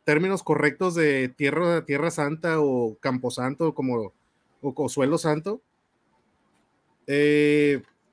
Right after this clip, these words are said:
eh, bueno, aquí dice que con el agua solamente, digamos que lo ma-, noquearon o lo mantuvieron en un estado de estasis por el, el impacto del agua bendita.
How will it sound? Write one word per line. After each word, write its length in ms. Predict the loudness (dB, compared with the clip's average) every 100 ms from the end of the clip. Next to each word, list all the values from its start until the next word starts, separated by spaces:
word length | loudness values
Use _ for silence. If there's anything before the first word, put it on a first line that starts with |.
| _ _ -14 -14 _ _ _ _ _ _ _ _ _ -18 -4
eh, 160 | -2 2
bueno, 180 | 2 2
aquí 140 | 0
dice 240 | -2 0 -2
que 120 | 0
con 140 | 2
el 100 | 4
agua 300 | 4 2 -2
solamente, 600 | -2 0 2 0 0 -2 0
digamos 300 | 0 2 0
que 100 | 0
lo 120 | 0 0
ma-, 180 | -2 -4
noquearon 520 | -6 0 2 2 0
o 60 |
lo 80 | 0
mantuvieron 520 | 0 -2 -2 0 -2 -2
en 60 |
un 120 | -2
estado 320 | -2 -2 0 0
de 60 |
estasis 680 | 0 -2 -4 -2 -10 -10 -20 _ _ _ _ _ -2
por 200 | 0 2
el, 460 | 0 0 -2 -4 -6
el 140 | -6 -4
impacto 380 | -4 -6 -2 0
del 120 | 2
agua 180 | 2 0
bendita. 400 | -2 -4 -6